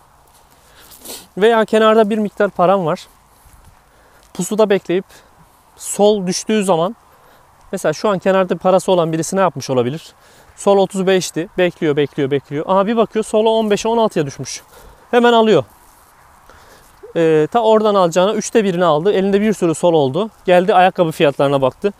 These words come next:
Ayakkabı fiyatlarını daha arttırmamışlar. Farkında bile değiller.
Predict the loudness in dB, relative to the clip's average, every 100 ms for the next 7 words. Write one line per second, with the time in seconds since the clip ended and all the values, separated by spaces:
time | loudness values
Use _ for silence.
0 | -16 -20 -20 _ -2 0 -4 0 0 2
1 | 0 2 2 2 0 -2 -2 -2 -4 -4
2 | 0 -2 0 -2 -2 0 0 -2 -4